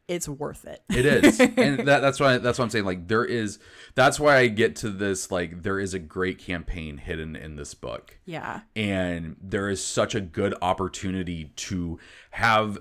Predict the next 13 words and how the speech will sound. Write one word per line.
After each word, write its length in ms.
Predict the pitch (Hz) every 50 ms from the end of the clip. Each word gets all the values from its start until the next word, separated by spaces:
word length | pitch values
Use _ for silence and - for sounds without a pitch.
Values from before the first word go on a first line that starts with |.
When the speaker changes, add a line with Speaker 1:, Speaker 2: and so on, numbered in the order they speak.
| -
Speaker 2:
these 280 | 107 98 101 98 90 -
heroic 840 | - 107 101 95 87 90 95 92 95 98 98 95 - - - - _ _
characters 1040 | - - - 95 90 90 87 - - - 87 73 67 65 65 - - - - - _ _ _ _ _ _ _ -
and 280 | 117 101 98 92 85
give 280 | 85 113 113 117 113 107
them 280 | 117 110 110 104 98
the 60 | 98 95
means 680 | 92 90 90 95 95 98 101 101 98 98 95 - - -
to 240 | - - - - 92
be 400 | 87 82 80 - 98 98 98 95 85
heroic 580 | 80 90 98 90 87 87 87 87 87 90 - -
and 160 | 87 85 80 - -
epic. 540 | 90 87 - - 98 123 123 _ - -